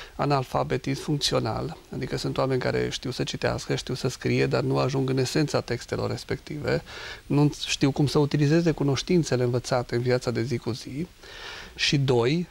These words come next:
asistăm la o, um, dezvoltare extraordinară, uh,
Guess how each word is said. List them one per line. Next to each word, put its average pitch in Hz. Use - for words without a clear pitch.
asistăm 190
la 175
o, 156
um, 131
dezvoltare 147
extraordinară, 160
uh, 143